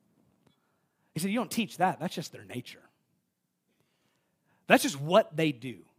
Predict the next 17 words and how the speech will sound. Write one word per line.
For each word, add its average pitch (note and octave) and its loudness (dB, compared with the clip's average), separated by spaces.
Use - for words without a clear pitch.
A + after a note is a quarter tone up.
That's B3 6
what D#4 0
these A#3 0
dogs F3 0
were D3 -6
created D3+ 0
to D#3 -14
do. F#3+ -8
They G#3+ 6
exist D#3+ -4
to - -10
point. - -12
It's - -20
who A#3 0
they F#3+ 4
are." D#2+ -14
You, F#3+ -6